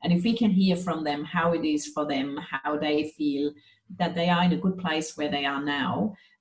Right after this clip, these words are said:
people are just relieved to hear that from them, and it just takes the guilt from them, because we don't want people to be, you know, angry or guilty or, or upset about it, you know, because,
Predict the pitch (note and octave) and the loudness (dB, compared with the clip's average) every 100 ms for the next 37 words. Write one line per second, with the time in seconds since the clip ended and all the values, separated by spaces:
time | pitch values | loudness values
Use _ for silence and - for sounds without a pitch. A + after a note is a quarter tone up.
0 | _ F3+ E3+ E3+ D3 D3+ D3+ D3 - D3+ | _ 2 2 2 -2 -2 -4 -6 -4 0
1 | D3 D3+ D3+ - D#3 - _ _ - E3 | 2 0 -4 -12 -14 -14 _ _ -12 -4
2 | D3 D3 - - C#3+ D3 C3+ D3 C#3+ C#3+ | -2 -2 -6 -8 -8 -4 -4 -4 -4 -4
3 | - - F#3 F3 C#3+ B2+ D3+ - - C#3+ | -4 -4 -2 -2 -6 -2 -2 -2 -6 -4
4 | B2+ C#3+ F3+ F#3+ G#3 C4 - D#3+ D3+ - | -2 -2 -2 0 2 2 0 -2 -4 -4
5 | - F3+ E3 C3+ - D3 D3 C#3 B2+ D#3+ | 2 2 4 0 -2 -2 0 -2 -2 -2
6 | D3+ D3 D3 D3+ D#3 E3 D#3+ D#3+ E3 D#3 | 0 0 -2 -2 -2 -2 -2 -4 -2 -2
7 | D3+ - D3 D3+ - B2+ C#3+ C#3+ - D#3+ | -2 0 2 2 0 -4 0 0 0 -4
8 | D#3+ D3+ - - F3 G#3+ D#3+ C3 C3 A#2+ | -2 -2 -2 -2 0 2 2 0 -2 -4
9 | A2 F3 D3 C#3 E3+ F#3 F3+ E3 - | -6 -6 -4 -4 -2 -2 -2 -4 -8